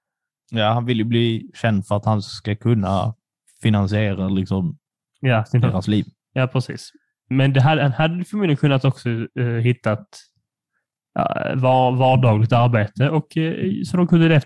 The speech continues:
Speaker 2: ett, eh, hyfsat drägligt liv, liksom. Och
Speaker 1: Mm.
Speaker 2: kunna spendera, eh, mer tid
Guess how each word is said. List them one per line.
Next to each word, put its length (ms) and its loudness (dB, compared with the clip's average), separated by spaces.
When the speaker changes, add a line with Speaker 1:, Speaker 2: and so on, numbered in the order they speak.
Speaker 2:
ett, 220 -14
eh, 400 -4
hyfsat 300 2
drägligt 360 4
liv, 240 2
liksom. 240 -8
Och 160 2
Speaker 1:
Mm. 120 2
Speaker 2:
kunna 260 2
spendera, 680 0
eh, 640 -4
mer 180 0
tid 300 0